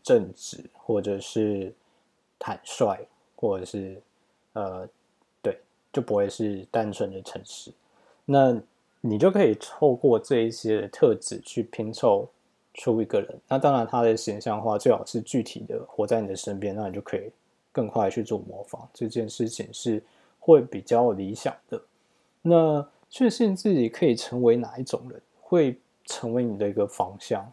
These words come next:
然后让你可以有一些方向感，可以去前往。尤其是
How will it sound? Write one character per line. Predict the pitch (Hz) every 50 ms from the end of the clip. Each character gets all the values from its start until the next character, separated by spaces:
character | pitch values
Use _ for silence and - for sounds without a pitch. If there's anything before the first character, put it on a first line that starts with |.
| _ -
然 | 113 101 101
后 | - - 120 110 107 104 101 - - _ _ _ _ _ _ _ _ _ _ _ _ _ _ _ _ -
让 | 135 135 120 117 110 107
你 | 104 98 98 101 107 -
可 | - - - 113
以 | 107 110 107 98 98 98
有 | 101 98 101
一 | 104
些 | - - 110 104
方 | 104 - 101 98
向 | 98 - 107 98 101
感， | - - - - - _ _ _ _ _ _ _ _ _ _ -
可 | - - 117
以 | 110 107 98
去 | - - 123 110
前 | 110 - - - 104 107 107
往。 | 104 98 - _ _ _ _ _ _ _ _ _ _ _ _ _ _
尤 | - 147 170
其 | 180 - 185 151
是 | 151 - 190 175 165 151 143 135 131 123 123 123